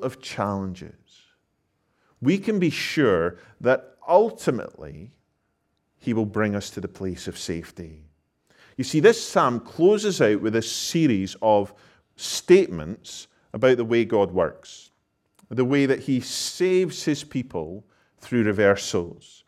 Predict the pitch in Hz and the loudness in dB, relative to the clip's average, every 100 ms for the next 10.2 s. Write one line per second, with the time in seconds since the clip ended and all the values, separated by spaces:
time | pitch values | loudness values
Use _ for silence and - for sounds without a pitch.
0 | _ - _ - 143 139 139 - 135 147 | _ -20 _ 0 2 2 0 2 2 2
1 | - 156 160 170 165 147 151 131 120 95 | -4 2 2 4 2 0 -2 0 -2 0
2 | 90 113 117 120 - - - 131 131 135 | 2 2 2 0 -4 -12 -6 -2 2 2
3 | 127 131 160 180 185 180 170 156 147 - | 0 -2 0 2 2 0 -4 0 0 2
4 | 127 127 - 123 113 117 104 - 98 92 | 2 2 2 2 2 2 2 0 -2 -2
5 | 78 - _ _ _ _ - - - 160 | -4 -12 _ _ _ _ -20 -8 -2 0
6 | 202 175 185 - 214 269 - 226 190 156 | 2 2 0 2 4 4 2 0 2 0
7 | 135 143 131 131 139 123 123 117 - - | 2 4 4 2 0 4 4 4 -10 -6
8 | - 127 107 139 139 131 110 139 165 139 | 2 2 4 2 2 0 -4 2 4 2
9 | 117 107 135 190 - - 113 85 - - | -6 0 2 2 0 0 0 0 -8 -18
10 | - - | -20 -20